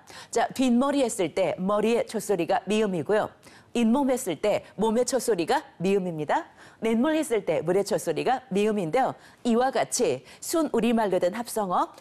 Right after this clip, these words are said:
모두 우리 양쪽 다 어근이 전부 다 우리말입니다. 그런데요. 뒷말의 첫 소리 니은 미음 앞에서 어떤 소리가 더 생기냐면 니은 소리가 더 생깁니다. 대표적으로 우리 잇몸을 가지고 들어볼까요?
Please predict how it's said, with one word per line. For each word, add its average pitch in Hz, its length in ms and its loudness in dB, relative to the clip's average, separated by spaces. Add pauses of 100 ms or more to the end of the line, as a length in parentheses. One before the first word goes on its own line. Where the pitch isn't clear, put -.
모두 175 300 -2
우리 170 180 2
양쪽 175 400 -4
다 262 240 0 (200)
어근이 190 320 -2
전부 147 260 -8
다 262 160 0 (220)
우리말입니다. 180 800 -2
그런데요. 190 580 0 (240)
뒷말의 240 440 2
첫 294 120 -2
소리 240 280 0
니은 269 300 2
미음 254 220 0
앞에서 190 540 -2 (200)
어떤 247 360 0
소리가 226 400 0 (180)
더 170 120 -4
생기냐면 214 760 0 (200)
니은 202 280 0
소리가 196 500 -2 (160)
더 175 120 -6
생깁니다. 185 640 0 (360)
대표적으로 240 680 0
우리 - 380 -2
잇몸을 233 460 2
가지고 165 380 -4 (200)
들어볼까요? 165 580 -2